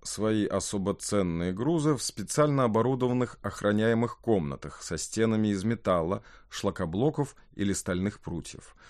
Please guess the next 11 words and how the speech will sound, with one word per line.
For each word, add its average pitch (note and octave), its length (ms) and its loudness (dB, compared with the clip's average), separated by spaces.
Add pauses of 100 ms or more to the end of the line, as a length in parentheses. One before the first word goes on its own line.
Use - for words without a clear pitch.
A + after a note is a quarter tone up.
(540)
Круглосуточную B2 920 4
охрану D3 460 6
ценностей G#2 580 0
обеспечивали C#3 760 0
собственные F#2+ 840 0
службы E2 480 -4
безопасности E2+ 720 -4
компаний D#3 640 0 (300)
или C3 180 0
частные G2+ 460 0
агентства. D#2 560 -8